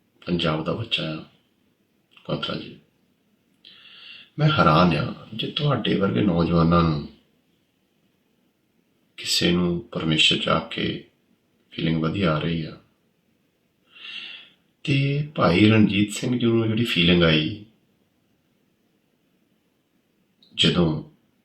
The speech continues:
ਇਹਨਾਂ ਦਾ ਦੀਵਾਨ ਚੱਲ ਰਿਹਾ ਸੀ ਤੇ ਉੱਥੇ ਰਾਧਾ ਸੁਆਮੀ ਨੇ ਆਉਣਾ ਸੀ,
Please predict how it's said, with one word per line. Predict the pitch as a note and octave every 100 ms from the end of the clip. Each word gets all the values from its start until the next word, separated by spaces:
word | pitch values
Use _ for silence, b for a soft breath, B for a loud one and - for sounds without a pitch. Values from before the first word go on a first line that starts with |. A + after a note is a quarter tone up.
| -
ਇਹਨਾਂ | F#2+ F#2
ਦਾ | F2+
ਦੀਵਾਨ | D#2+ D#2+ D#2+ F#2
ਚੱਲ | E2+ D#2
ਰਿਹਾ | E2 F2
ਸੀ | E2 - - - _ _ _ _ _ _ _ _ _ _ _ _ _ _ _ _ _ _ _ _ _ _ _ -
ਤੇ | -
ਉੱਥੇ | A2+ - - F3+ - - _ _ _ - - F#2+ F2+
ਰਾਧਾ | F#2+ A#2
ਸੁਆਮੀ | - E2 D#2+
ਨੇ | D#2+
ਆਉਣਾ | D#2+ E2
ਸੀ, | E2+ D#2+ D2+